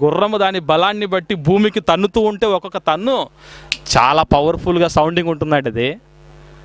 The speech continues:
అన్ని వందల గుర్రాల పవర్ను పెట్టి సౌండ్ని మ్యూట్ చేశాడంటే, అలాంటి దేవుణ్ణి ఎరగకపోతే ఏం చేయాలి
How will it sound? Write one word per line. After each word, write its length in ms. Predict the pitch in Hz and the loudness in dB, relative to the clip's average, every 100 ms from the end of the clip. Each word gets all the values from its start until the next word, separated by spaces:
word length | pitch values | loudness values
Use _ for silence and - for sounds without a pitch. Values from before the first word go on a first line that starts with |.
| - - - - | -20 -20 -18 0
అన్ని 260 | 139 170 180 | 0 2 2
వందల 720 | 165 170 180 208 226 214 202 180 175 | 4 2 2 0 2 2 0 -2 -2
గుర్రాల 420 | 185 202 202 202 | 0 0 0 -2
పవర్ను 540 | - 185 185 226 233 | -2 -2 0 0 -2
పెట్టి 600 | 214 208 - 233 285 269 _ - | -2 -2 -2 -2 -2 -4 _ -10
సౌండ్ని 760 | - - 156 151 180 190 190 | -6 0 2 4 2 0 -2
మ్యూట్ 440 | 165 143 190 220 226 | 0 4 4 4 0
చేశాడంటే, 800 | 220 220 190 185 214 277 247 131 _ _ - - - - - - - - - - - - - - - | 0 0 -2 -4 -2 0 -2 -6 _ _ -20 -20 -20 -20 -20 -20 -20 -20 -20 -20 -20 -20 -20 -16 -2
అలాంటి 520 | 104 123 147 185 208 | 2 4 2 2 0
దేవుణ్ణి 560 | 160 151 165 185 190 185 | 2 2 4 2 0 0
ఎరగకపోతే 560 | 139 147 170 165 160 | 0 0 0 -2 0
ఏం 160 | 135 143 | -2 -2
చేయాలి 240 | 147 143 | -2 -2